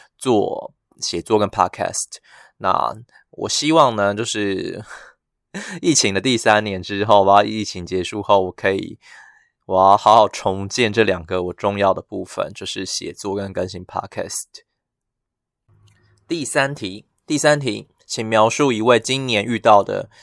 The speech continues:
会令你牵挂的人或事物。哎，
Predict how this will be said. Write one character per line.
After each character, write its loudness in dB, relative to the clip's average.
会 2
令 -2
你 -8
牵 -4
挂 4
的 -4
人 -4
或 2
事 -6
物。 -6
哎， -8